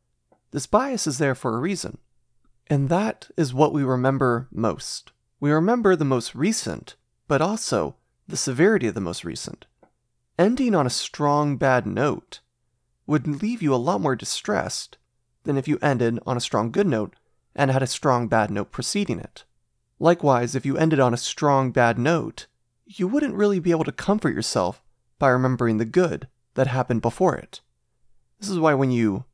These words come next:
break up with someone, you aren't immediately comforted by all the good memories,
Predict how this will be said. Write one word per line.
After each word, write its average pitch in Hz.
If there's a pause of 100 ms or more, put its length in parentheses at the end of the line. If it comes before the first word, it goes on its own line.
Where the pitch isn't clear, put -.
(220)
break 127
up 143
with 131
someone, - (560)
you 156
aren't 156
immediately 123
comforted 120 (400)
by 123
all 123
the 113
good 151
memories, -